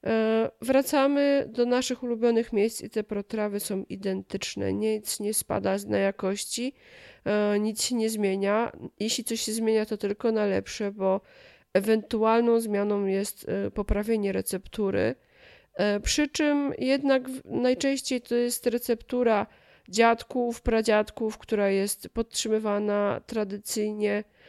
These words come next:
Starają się, e, to wszystko zachować tak, jak powinno być. Ja ostatnio nawet oglądałam taki program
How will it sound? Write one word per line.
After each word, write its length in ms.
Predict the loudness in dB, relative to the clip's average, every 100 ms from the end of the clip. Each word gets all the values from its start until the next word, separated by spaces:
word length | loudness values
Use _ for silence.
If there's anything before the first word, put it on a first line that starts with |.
| -20
Starają 460 | -10 -2 0 0 -2
się, 380 | -2 -2 -2 -2
e, 600 | -4 -2 -2 -4 -6 -8 -10 _ _ -8
to 120 | -8
wszystko 640 | -6 -6 -8 -8 -4 -2 -2 -10 -20 -6
zachować 500 | -6 -2 0 -2 -2
tak, 200 | -6 -4
jak 160 | -6
powinno 480 | -8 -8 -6 -2 -2
być. 400 | 0 0 0 -6 _ _ -20 -18 -4
Ja 140 | 0
ostatnio 360 | 0 -2 -4 0
nawet 400 | 0 0 -2 -4
oglądałam 420 | -4 -2 0 0
taki 280 | -2 -8 -8
program 580 | -2 -2 0 0 0